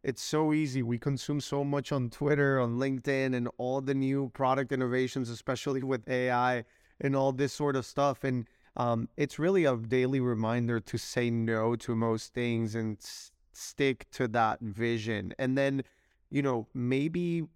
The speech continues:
at some point then do a higher level meeting of revisiting that vision and see if anything's changed.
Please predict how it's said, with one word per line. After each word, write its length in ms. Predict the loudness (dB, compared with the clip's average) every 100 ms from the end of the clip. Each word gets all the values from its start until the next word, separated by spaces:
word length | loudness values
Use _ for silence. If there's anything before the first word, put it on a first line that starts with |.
| -6
at 160 | -6 -6
some 280 | -2 -2 0
point 360 | 0 0 0
then 240 | -2 0 0
do 540 | 0 0 2 0 -2 0
a 320 | 2 2 0
higher 340 | 0 2 4
level 300 | 2 0 0
meeting 500 | 0 0 2 0 0
of 260 | 0 -2 0
revisiting 800 | 0 2 0 -2 -2 -2 0 0
that 200 | 0 0
vision 400 | 0 0 0 -2
and 140 | -2
see 140 | -2 -2
if 120 | 0
anything's 480 | 0 0 -2 -4 -4
changed. 320 | -2 -2